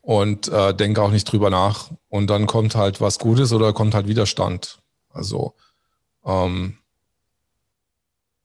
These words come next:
ich glaub, wenn ich, wenn ich dann schon im Vorne-, Vorhinein denke, dass da jetzt irgendwas passieren könnte, das, das, das schränkt da schon Kreativität überhaupt ein, weil dann, dann ist schon so eine Angst da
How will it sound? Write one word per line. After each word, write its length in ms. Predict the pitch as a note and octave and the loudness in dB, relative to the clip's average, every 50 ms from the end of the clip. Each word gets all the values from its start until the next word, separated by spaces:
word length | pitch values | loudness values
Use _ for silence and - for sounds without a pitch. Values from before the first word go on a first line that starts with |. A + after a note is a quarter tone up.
| _ _ _ _ | _ _ _ _
ich 120 | - G2+ G2 | -10 -8 -4
glaub, 260 | A#2+ A#2 A2+ G#2 G#2 | -4 -4 -4 -2 -4
wenn 120 | A2+ A2+ | -4 -4
ich, 240 | A#2 G#2+ - - - | -2 -4 -6 -6 -6
wenn 120 | A2+ A2+ A2+ | -4 -4 -4
ich 80 | G#2 | -4
dann 160 | - A#2+ A2 | -4 -4 -4
schon 240 | - B2 A2+ A2 G#2 | -2 -2 -2 -4 -4
im 160 | - A#2+ A#2+ | -6 -8 -8
Vorne-, 420 | - - A2+ A#2 C3+ C#3 C3 C3 - - | -6 -4 -2 -2 0 0 -2 -4 -4 -8
Vorhinein 600 | - - - A#2+ B2 B2 B2+ A#2+ A2+ A2 G#2 F#2+ | -10 -6 -4 -2 0 0 0 -2 -2 -2 -4 -2
denke, 440 | F#2+ G#2+ A2 C3 C#3+ C3 - B2+ C3 | -2 -2 0 0 -2 -2 -2 -2 -2
dass 200 | B2 A#2+ A2 - | -2 -4 -4 -4
da 160 | - A#2+ A#2 | -4 -4 -2
jetzt 180 | A2+ A2 - - | -2 -4 -6 -6
irgendwas 600 | - A2+ B2 B2 B2 A#2+ G#2+ G#2 G#2+ A2 - - | -4 -4 -2 -2 -2 -4 -2 -2 -4 -4 -4 -6
passieren 520 | - A2 G#2 - - A#2+ B2 C3 C#3 B2+ | -6 -8 -6 -6 -6 -4 -2 -2 -2 -2
könnte, 340 | - - A2+ A2 A#2 A2+ A#2+ A2 | -2 -2 -2 -2 -2 -2 -4 -4
das, 280 | A#2+ A2 G#2 - - - - - - - - - _ | -4 -4 -4 -6 -10 -12 -18 -20 -20 -20 -20 -20 _
das, 400 | - B2 G#2+ - - - - - | -6 -4 -4 -4 -4 -6 -6 -4
das 200 | - A#2+ A2 - | -4 -4 -4 -2
schränkt 280 | - A#2+ A#2 A#2 - | -4 -4 -4 -2 -2
da 40 | B2 A2 | -2 -2
schon 180 | - A#2+ A#2 | -2 -2 -4
Kreativität 880 | A2 - - B2+ A2 G#2 - - A#2+ G#2+ A2 A2+ G#2 - A2 G#2+ G#2+ A2+ | -4 -4 -4 -4 -4 -2 -4 -4 -2 -2 -2 -4 -2 -2 -2 -2 -2 -2
überhaupt 400 | G#2+ G2+ G2 G2 G2+ G2 - - | -2 -2 0 -2 -2 -2 -4 -6
ein, 340 | - F#2+ G2+ G#2 G#2+ G#2 G2 | -6 -4 -2 -2 -2 -2 -2
weil 140 | G2+ F#2+ | -2 -2
dann, 240 | F#2+ G2+ F#2+ G2 F#2+ | -2 -2 -4 -4 -4
dann 220 | F#2+ F#2+ G2 F#2+ G#2 | -4 -4 -4 -6 -4
ist 120 | A2+ A2 | -4 -4
schon 200 | - A#2+ A2+ A2 | -4 -4 -4 -4
so 100 | G2 G#2+ | -4 -4
eine 140 | G2 G2+ G2+ | -4 -4 -4
Angst 400 | - G2 A2 A#2+ - - - - | -4 -4 -2 -4 -4 -4 -4 -4
da 360 | A#2+ A#2 A#2 A2+ A#2 A#2 A2 | -2 0 0 0 0 -2 -4